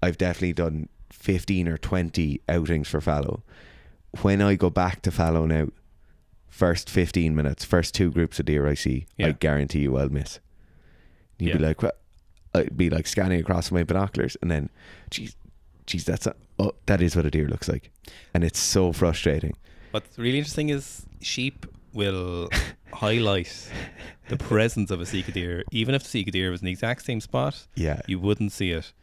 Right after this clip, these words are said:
Speaker 2: but the contrast of a sheep being, like, within ten feet of them somehow makes your brain go, "Holy shit!"
Speaker 1: I, I don't know, is your eye drawn in because of the sheep?
Speaker 2: Yeah, yeah.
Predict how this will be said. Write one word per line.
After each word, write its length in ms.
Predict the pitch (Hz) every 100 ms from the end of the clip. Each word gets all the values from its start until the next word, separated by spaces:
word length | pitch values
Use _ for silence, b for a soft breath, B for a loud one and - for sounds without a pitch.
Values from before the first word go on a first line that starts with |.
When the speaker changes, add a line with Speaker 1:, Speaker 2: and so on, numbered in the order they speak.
| b b -
Speaker 2:
but 140 | 95
the 80 | 90
contrast 500 | - 120 123 113 117
of 80 | 101
a 40 |
sheep 260 | - 110 -
being, 240 | 90 90
like, 280 | 90 85 - -
within 320 | 90 87 85
ten 240 | - 95
feet 240 | 90 95 90
of 80 | 87
them 260 | 82 76 b b b b _ _
somehow 320 | - 107 104
makes 280 | 95 92 -
your 120 | 92
brain 400 | 87 92 87 90 82
go, 300 | 82 80 98
"Holy 300 | 139 143 73
shit!" 180 | 71 - 135 - - -
Speaker 1:
I, 40 |
I 40 | 113
don't 260 | 110 113
know, 200 | 113 147
is 140 | 156 110
your 160 | 101
eye 220 | 90 98 95
drawn 340 | 95 87 90
in 160 | 92 87
because 440 | 80 - 95 92
of 100 | 80
the 100 | 80
sheep? 320 | - 87 - -
Speaker 2:
Yeah, 300 | 98 87 82
yeah. 240 | 82 78